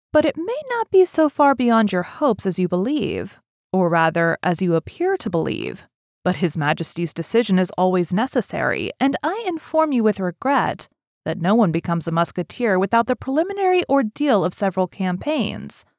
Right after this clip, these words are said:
certain brilliant actions, or a service of two years in some other regiment less favored than ours." D'Artagnan bowed without replying, feeling his desire to don the musketeer's uniform vastly increased by the great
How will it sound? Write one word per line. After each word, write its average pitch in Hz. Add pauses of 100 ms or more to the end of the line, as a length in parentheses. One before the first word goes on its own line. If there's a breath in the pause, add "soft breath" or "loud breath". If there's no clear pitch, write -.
(200)
certain 170
brilliant 190
actions, - (400 soft breath)
or 427
a 370
service 320
of 226
two 262
years 220
in 190
some 185
other 294
regiment 165
less 185
favored 196
than 170
ours." 175 (380)
D'Artagnan 160
bowed 185
without 175
replying, 196 (440)
feeling 381
his -
desire 277
to 226
don 208
the 208
musketeer's 202
uniform 165
vastly 202
increased -
by 240
the 262
great 320